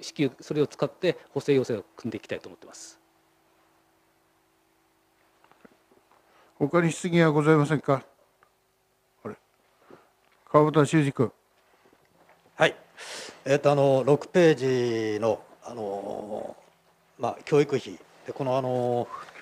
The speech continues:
Speaker 3: 給食センターの備品の購入が出ておりますが、この金属探知機、また、あの、野菜の洗浄機。で、これはそれぞれ何台、で、またその能力的な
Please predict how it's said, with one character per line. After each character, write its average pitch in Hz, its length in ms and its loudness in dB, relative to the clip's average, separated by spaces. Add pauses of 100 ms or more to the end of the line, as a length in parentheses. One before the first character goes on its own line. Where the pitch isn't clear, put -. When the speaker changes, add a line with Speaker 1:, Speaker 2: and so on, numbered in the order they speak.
(140)
Speaker 3:
給 - 140 -2
食 185 140 -8
セ 196 100 -4
ン 175 60 -6
タ 170 80 -4
ー 147 40 -6
の 123 60 -10
備 127 140 -6
品 151 180 -6
の 147 100 -8
購 151 200 -6
入 147 240 -4
が 131 260 0 (160)
出 147 80 -2
て 131 120 -6
お 107 100 -2
り 104 80 -10
ま 101 100 -8
す - 100 -20
が、 101 300 -4 (400)
こ 135 120 -6
の 127 680 -4 (680)
金 165 160 -4
属 156 160 -8
探 151 180 -6
知 - 120 -16
機、 127 100 -14
ま 120 140 -4
た、 127 160 -6
あ - 20 -8
の、 123 500 -6 (1120)
野 131 60 -2
菜 135 160 -2
の 120 240 -10
洗 123 180 -10
浄 107 140 -10
機。 85 260 -20 (180)
で、 123 80 -14
こ 131 120 -10
れ 139 220 -8
は 135 200 -6 (560)
そ - 160 -6
れ 156 120 2
ぞ 143 140 -4
れ 113 160 -2
何 131 260 -6
台、 92 280 -4
で、 123 80 -14
ま 127 100 -6
た 135 140 -8
そ - 120 -12
の 127 220 -8
能 135 160 -4
力 151 160 -6
的 151 200 -10
な 147 200 -10